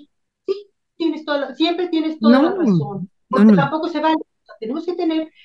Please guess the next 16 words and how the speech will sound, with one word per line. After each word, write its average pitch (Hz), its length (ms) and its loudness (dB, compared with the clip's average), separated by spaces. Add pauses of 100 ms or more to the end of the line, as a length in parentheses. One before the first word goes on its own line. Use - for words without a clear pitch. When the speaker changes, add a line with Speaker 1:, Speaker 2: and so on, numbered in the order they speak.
Speaker 1:
ser 311 400 -4
individuales 254 840 -2
y 240 80 -4
defender 214 360 -4
siempre 320 260 -6
también 233 300 -6
nuestro 202 280 -10
punto 160 300 -10
de 185 140 -4
vista 233 580 -8
con 220 400 -4
cariño, 202 460 -4
con 254 160 -2
respeto, 196 560 -10 (340)
con 294 500 4
tranquilidad, 196 840 -4